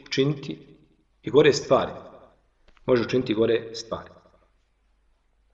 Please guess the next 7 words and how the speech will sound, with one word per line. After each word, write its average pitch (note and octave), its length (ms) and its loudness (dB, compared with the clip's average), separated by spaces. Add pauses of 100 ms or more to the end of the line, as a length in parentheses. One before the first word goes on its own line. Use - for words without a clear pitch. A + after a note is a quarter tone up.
(360)
Došao D3 240 6
je - 60 2
kod - 120 -2
Elisija A#2 480 0
od F#2+ 80 -4
Džabira G#2+ 440 -2 (360)
sa A2 300 -6